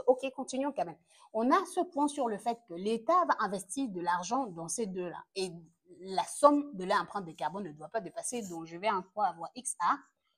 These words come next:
plus deux X B qui va être égal à cent vingt. Et vous voyez là que si je prends par exemple X A égale à zéro, ou je vais avoir X B qui va être égal à soixante. Donc, je vais avoir soixante ici.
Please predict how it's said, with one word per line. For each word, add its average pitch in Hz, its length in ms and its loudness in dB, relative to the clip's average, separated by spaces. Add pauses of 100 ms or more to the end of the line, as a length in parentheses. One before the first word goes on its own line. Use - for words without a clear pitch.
(180)
plus 208 220 -10
deux 220 260 -4
X 180 240 -8
B 160 100 -10 (300)
qui 233 120 -12
va 196 120 -2
être 190 180 -8
égal 180 460 -4
à - 100 -6
cent 175 300 -4
vingt. 147 180 -14 (540)
Et 202 80 -2
vous 190 100 -8
voyez 208 300 6
là 302 160 8
que 190 120 -4
si 294 220 -2
je 240 140 4
prends 254 280 -4
par 190 200 4
exemple 170 440 -2
X - 280 -8
A 165 280 0
égale 165 300 -2
à 156 100 -2
zéro, 175 460 0 (160)
ou 175 400 -10
je 180 180 -10
vais 220 80 4
avoir 214 320 10
X - 220 -8
B 190 160 -2
qui - 160 -18
va 185 80 2
être 170 320 0
égal 180 380 -2
à 180 80 -6
soixante. - 640 -8
Donc, 180 160 -8
je 175 120 -8
vais 185 100 -2
avoir 175 300 -2
soixante 190 540 -10 (140)
ici. 226 420 -8